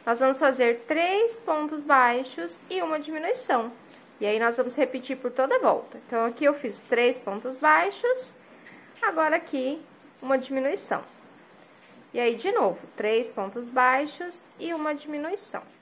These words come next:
Carreirinha finalizada, fizemos, então, três pontos baixos entre as diminuições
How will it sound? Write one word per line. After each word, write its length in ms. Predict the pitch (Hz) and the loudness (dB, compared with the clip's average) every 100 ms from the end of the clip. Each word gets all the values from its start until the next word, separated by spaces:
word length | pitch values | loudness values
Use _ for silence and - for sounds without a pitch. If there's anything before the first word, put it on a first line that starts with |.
| _ _ - | _ _ -2
Carreirinha 540 | 349 392 359 294 277 | 2 2 2 -2 -4
finalizada, 1000 | 277 233 214 208 202 196 190 233 320 370 | -2 -2 -2 0 2 2 2 2 2 0
fizemos, 380 | - 247 262 285 | -4 0 0 0
então, 300 | 285 254 226 | -2 -2 -4
três 440 | 233 311 349 403 - | 0 4 4 2 -2
pontos 380 | 330 294 285 | -2 -2 -6
baixos 560 | 247 240 233 247 247 233 | -2 0 0 -2 -10 -2
entre 300 | 302 381 330 | -2 0 -2
as 100 | 302 | -2
diminuições 960 | 254 233 233 233 - 196 202 269 320 | -4 -4 -4 -6 -8 -6 -6 -8 -10